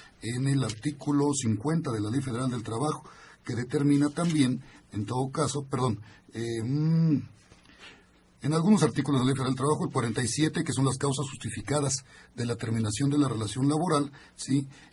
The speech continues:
Y en otros artículos, como el cincuenta y uno, de causa de rescisión de la relación del trabajo,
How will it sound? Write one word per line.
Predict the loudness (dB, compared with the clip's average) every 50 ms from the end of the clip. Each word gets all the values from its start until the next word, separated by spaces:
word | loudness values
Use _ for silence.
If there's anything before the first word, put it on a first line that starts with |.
| -8 -2
Y | 0 0 2 2 0 0 -2 -2 -2 0
en | 2 2 2
otros | 2 0 0 -2 -2 -2 -2
artículos, | -2 -2 -4 -2 0 0 0 0
como | 0 0 0 0
el | 2
cincuenta | 0 -2 0 0 0 2 2 0 2
y | 4
uno, | 4 6 4 4 2 -2 -8 -14 -16 -16 -8
de | -4 -2 -2 0
causa | 2 0 2 2 2 2
de | 2 2
rescisión | 0 0 0 0 0 0
de | 2
la | 2 2
relación | 2 0 -2 -2 0 0 0
del | 0 0
trabajo, | 2 2 4 4 2 2 -2 -4